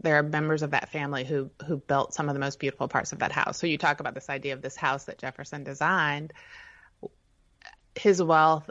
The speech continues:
but also just the, the craftsmanship of the things he could have and the way he could have them,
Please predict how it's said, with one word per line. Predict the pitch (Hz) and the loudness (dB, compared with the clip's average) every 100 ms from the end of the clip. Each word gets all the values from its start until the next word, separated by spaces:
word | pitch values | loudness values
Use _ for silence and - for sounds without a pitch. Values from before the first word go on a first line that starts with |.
| - | -8
but | - 170 | 0 2
also | 160 - 180 | 2 2 -4
just | 170 151 - | -4 -8 -8
the, | 143 - | -10 -8
the | 160 | -10
craftsmanship | - 160 170 - 160 151 139 - | -2 0 0 -2 -8 -4 -6 -6
of | 160 | -10
the | 160 | -8
things | 156 165 156 | -4 -4 -4
he | 156 | -4
could | 139 | -4
have | - 156 147 143 | -2 4 4 4
and | 135 | -2
the | 139 | -2
way | 143 147 | 0 0
he | 147 | 0
could | 139 | -4
have | - 139 139 | 0 0 0
them, | 143 131 135 | -8 -10 -12